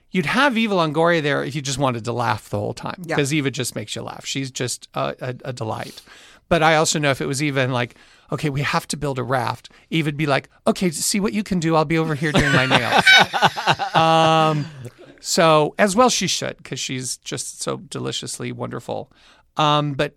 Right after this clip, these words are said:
Speaker 1: you know, Felicity is, like, really smart about, like, everything. So, um, I would probably have Felicity, like, there to just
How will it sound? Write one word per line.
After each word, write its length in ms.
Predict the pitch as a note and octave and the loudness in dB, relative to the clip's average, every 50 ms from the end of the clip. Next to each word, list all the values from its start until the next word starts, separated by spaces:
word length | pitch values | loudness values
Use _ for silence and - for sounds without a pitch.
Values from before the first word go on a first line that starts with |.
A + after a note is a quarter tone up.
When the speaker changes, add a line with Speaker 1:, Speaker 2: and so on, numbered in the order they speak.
| _ _ | _ _
Speaker 1:
you 120 | - F3 E3+ | -4 -2 0
know, 200 | D3 C#3+ C#3+ - _ _ _ _ _ | 0 0 -2 -4 _ _ _ _ _
Felicity 540 | - - - E3+ E3+ F#3 F#3 - F#3+ E3 D#3+ | -10 -6 -2 -2 0 0 0 -2 -2 -2 -2
is, 100 | D3 B2+ | -2 -2
like, 220 | C#3 C3+ C3 - _ _ _ _ _ _ _ _ - - - _ _ _ _ _ _ _ _ A#3+ C4 - _ - C4+ - | -4 -6 -6 -10 _ _ _ _ _ _ _ _ -20 -20 -20 _ _ _ _ _ _ _ _ -20 -20 -20 _ -20 -8 -4
really 240 | F#3 E3+ D#3 D#3 C#3 | -2 -2 -2 -2 -2
smart 360 | - - - C#3 C#3 C#3 C#3 | -2 -2 0 0 0 0 0
about, 360 | C3+ C3+ B2+ B2 B2+ - - | 0 -2 -2 -2 -4 -4 -8
like, 280 | C#3+ C3+ B2+ - - _ _ _ | -10 -12 -12 -12 -16 _ _ _
everything. 440 | - C3 C#3 C3 B2+ - B2+ B2 A#2+ | -10 -8 -8 -8 -8 -8 -8 -6 -6
So, 380 | A#2 - - B2+ A#2+ A#2 A#2 - - - - - - _ _ _ _ _ | -4 -4 -2 -2 -2 -2 -4 -8 -14 -20 -20 -20 -20 _ _ _ _ _
um, 380 | - C#3 C3+ C3 C3 B2+ B2+ B2+ - | 0 0 2 2 2 0 -2 -4 -4
I 120 | - C#3 C#3 | -4 -4 -2
would 180 | C#3 C#3 C3 | -4 -6 -4
probably 420 | - D3 C#3 C3+ C3+ B2+ C3 C3 B2 | -2 -2 -2 -2 -4 -6 -6 -8 -6
have 180 | A#2 A#2+ A#2 - | -6 -6 -8 -8
Felicity, 600 | - B2 B2 B2 A#2+ - - B2 A#2 B2 B2+ C3+ | -10 -8 -6 -6 -6 -6 -6 -6 -8 -8 -8 -8
like, 280 | B2 A#2+ C3+ B2+ - - | -8 -10 -12 -12 -10 -10
there 220 | C3 B2 B2+ B2+ | -10 -8 -8 -10
to 380 | - - - - C3 B2+ - C3 | -10 -12 -10 -10 -10 -10 -10 -12
just 320 | C3+ - - B2+ - - | -12 -12 -10 -10 -10 -10